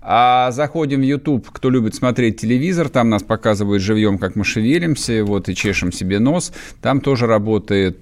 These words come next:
э, чат. Настоящий, нецензурный. И, в общем, народ там не стесняется, чего и вам советую.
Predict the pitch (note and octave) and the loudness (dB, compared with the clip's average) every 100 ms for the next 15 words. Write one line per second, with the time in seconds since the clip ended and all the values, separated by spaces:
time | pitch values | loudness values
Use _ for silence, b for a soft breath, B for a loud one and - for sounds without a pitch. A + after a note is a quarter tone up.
0 | - E2+ D2+ - - C3+ F#3+ - - - | -2 0 0 -2 0 0 0 -10 -20 -20
1 | - - - - - - - - F2 F2 | -20 -20 -20 -20 -20 -20 -20 -8 -4 -2
2 | F#2 F2 C3 D3+ C#3 G#2+ - - F#2 F#2+ | 0 0 0 -2 -4 -6 -8 -6 -2 -2
3 | - E2+ F#2 C#3 C3 B2 A#2+ - E2 F2+ | -2 -4 0 0 0 -2 -2 -6 -6 -6
4 | - E2+ E2+ F2 - F#2 E2+ F2 F2 - | -6 -4 -2 -2 -2 -2 -2 -2 -4 -4
5 | B2+ C#3 - - F#2+ G#2 F2 G#2+ - F2 | -2 -2 -4 -6 -2 0 0 -2 -2 -2
6 | D2+ - | -2 -4